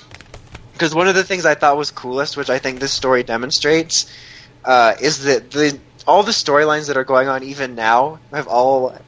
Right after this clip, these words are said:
been a chain reaction to the original storyline of, like, what happened to Coulson. 'Cause, like, it's all led from, you know, Coulson, the alien blood, to the, the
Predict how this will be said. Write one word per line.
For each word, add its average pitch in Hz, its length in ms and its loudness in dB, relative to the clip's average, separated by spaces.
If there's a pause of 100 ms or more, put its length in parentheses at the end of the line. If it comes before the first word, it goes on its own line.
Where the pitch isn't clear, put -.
(220)
been 139 120 -2
a 131 60 -2
chain 139 280 -2
reaction 127 460 0
to 139 120 -6
the 127 140 -4
original 127 320 -2
storyline 131 480 4
of, 120 120 -4
like, 110 320 2
what 127 120 0
happened 120 260 -2
to 113 60 -6
Coulson. 156 540 -2 (760)
'Cause, 135 160 -4
like, 127 160 2
it's 139 120 -4
all 127 360 4
led 123 280 0
from, 117 360 -6
you 120 80 -12
know, 107 300 -6
Coulson, 123 540 -4 (420)
the 120 140 -2 (140)
alien 131 360 4
blood, 123 460 4
to 135 100 -6
the, 110 480 -6
the 117 140 -4